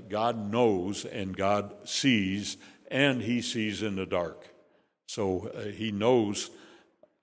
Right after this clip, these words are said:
our getting up, our rising up, our sitting down,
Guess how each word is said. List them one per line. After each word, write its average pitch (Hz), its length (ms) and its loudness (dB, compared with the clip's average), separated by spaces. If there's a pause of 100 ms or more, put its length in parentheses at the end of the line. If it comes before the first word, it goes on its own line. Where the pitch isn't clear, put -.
(560)
our 107 100 0
getting 127 340 2
up, - 580 -2
our 95 100 -2
rising 110 460 2
up, 139 280 -4
our 82 140 -10
sitting 113 440 -2
down, 113 360 -2